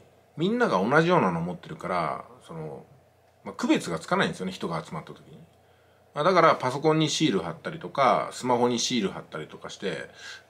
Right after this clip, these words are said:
あの、旅行バッグもそうですしね、見分けれるようにしてるらしいんですよ。自分なりのこの見分けれるシールっていうのを、しかもそれが濡れてダメになっちゃいけないんで、防水シールっていうのを貼るらしいんですよね。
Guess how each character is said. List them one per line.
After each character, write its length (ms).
あ 60
の、 420
旅 120
行 140
バ 120
ッ 60
グ 60
も 80
そ 160
う 20
で 80
す 40
し 140
ね、 180
見 140
分 140
け 140
れ 80
る 80
よ 60
う 40
に 60
し 80
て 80
る 100
ら 60
し 100
い 20
ん 20
で 60
す 60
よ。 120
自 160
分 160
な 80
り 80
の 240
こ 100
の 220
見 160
分 120
け 100
れ 60
る 60
シ 200
ー 60
ル 40
っ 20
て 160
い 20
う 40
の 60
を、 320
し 80
か 100
も 100
そ 80
れ 80
が 140
濡 120
れ 80
て 120
ダ 100
メ 100
に 60
な 80
っ 20
ち 100
ゃ 40
い 20
け 80
な 60
い 60
ん 60
で、 120
防 200
水 180
シ 180
ー 40
ル 40
っ 20
て 100
い 20
う 40
の 60
を 20
貼 100
る 80
ら 100
し 80
い 20
ん 40
で 60
す 40
よ 100
ね。 160